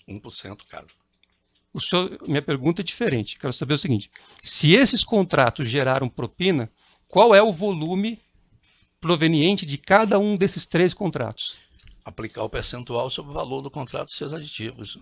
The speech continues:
Speaker 1: Eu não sei de cabeça agora, é impossível. Mas é uma regra, é uma matemática.
Speaker 2: O senhor conhece o senhor Pedro Barusco?
Speaker 1: Não tinha relacionamento com ele, mas sei quem é.
Speaker 2: Alguém da, da sua empresa tinha relacionamento com ele?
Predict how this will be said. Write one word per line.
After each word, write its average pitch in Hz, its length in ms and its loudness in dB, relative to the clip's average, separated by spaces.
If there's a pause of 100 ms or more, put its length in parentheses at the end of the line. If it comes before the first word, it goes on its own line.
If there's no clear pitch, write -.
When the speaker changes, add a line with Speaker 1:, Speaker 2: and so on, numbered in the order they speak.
(120)
Speaker 1:
Eu - 100 -20
não 107 120 -18
sei - 160 -14
de 98 60 -16
cabeça - 440 -14
agora, 82 240 -14
é 87 60 -18
impossível. 87 400 -18 (1000)
Mas 82 220 -14
é 107 60 -6
uma 131 200 -8
regra, 110 460 -10
é - 60 -18
uma 92 120 -14
matemática. 92 560 -16 (320)
Speaker 2:
O 220 120 -12
senhor 285 180 -10
conhece 220 420 -4
o 156 60 -12
senhor 139 160 -6
Pedro 143 400 -6
Barusco? 123 600 -10 (1900)
Speaker 1:
Não 110 200 -10
tinha 104 460 -12 (140)
relacionamento 98 640 -10
com 110 120 -10
ele, 101 200 -10
mas 127 180 -12
sei 104 160 -10
quem 139 140 -14
é. 101 120 -12 (680)
Speaker 2:
Alguém 165 420 -2
da, 139 380 0
da 135 120 -2
sua 156 200 -2
empresa 139 420 -2
tinha 175 240 -4
relacionamento 127 640 -8
com 147 160 -6
ele? 160 180 -8